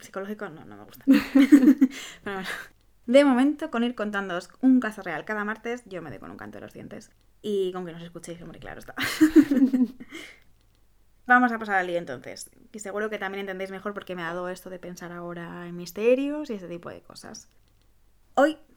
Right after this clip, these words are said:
Speaker 1: dejamos los asesinatos a-, en serie a un lado y vamos a meternos de lleno en un caso de desaparición y literalmente uno de los más raros de España. <laughs>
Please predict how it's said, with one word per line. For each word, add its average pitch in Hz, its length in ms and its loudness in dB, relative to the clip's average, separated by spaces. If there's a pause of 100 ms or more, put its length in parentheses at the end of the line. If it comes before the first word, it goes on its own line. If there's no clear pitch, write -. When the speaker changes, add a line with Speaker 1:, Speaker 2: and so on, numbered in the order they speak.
(120)
Speaker 1:
dejamos 220 400 2
los 254 100 0
asesinatos 240 460 0
a-, 233 180 2
en 214 180 0
serie 208 220 -4
a 196 60 -2
un 220 120 0
lado 202 340 -2 (140)
y 247 80 0
vamos 240 220 2
a 233 60 0
meternos 190 380 -6
de 185 80 -8
lleno 247 200 4
en 240 60 4
un 240 120 0
caso 254 300 -4
de 247 100 -2
desaparición 202 760 -8
y 190 100 -12
literalmente 185 680 -10
uno 220 200 0
de 175 80 -8
los 180 140 -12
más 196 140 -6
raros 294 260 -8
de 220 60 -10
España. - 380 -16 (360)
<laughs> 247 40 6